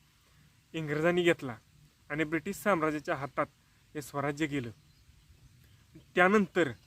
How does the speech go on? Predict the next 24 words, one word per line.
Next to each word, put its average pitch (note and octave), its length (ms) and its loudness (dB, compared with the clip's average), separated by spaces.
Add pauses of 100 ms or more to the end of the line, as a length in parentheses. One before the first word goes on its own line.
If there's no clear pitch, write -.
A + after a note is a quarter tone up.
(460)
सुरुवात F3 340 4
झाली E3+ 260 4
ही F3+ 160 2
मराठ्यांच्या D#3+ 600 2 (460)
इतिहासाला E3+ 500 2
नष्ट E3 360 0
करण्याची. D3 480 0 (420)
सुनियोजित F3 680 2 (120)
पद्धतीनं, C#3+ 520 -2 (420)
अगदी C3+ 280 -4 (100)
प्लॅनिंग D#3+ 440 2 (120)
आखून C#3+ 420 -2 (520)
मराठ्यांचा D#3 440 0 (140)
इतिहास F#3+ 360 -2
पुसण्याचं D#3+ 520 -4 (220)
कार्य, F3 320 6 (580)
मराठ्यांचा D#3 440 0
इतिहास F#3 500 0
नष्ट F3 360 0
करण्याचं E3 480 -2
कार्य, D3+ 380 0 (480)
मराठ्यांचे D#3 580 0 (180)
गड E3+ 140 6 (120)
किल्ले, F3 340 4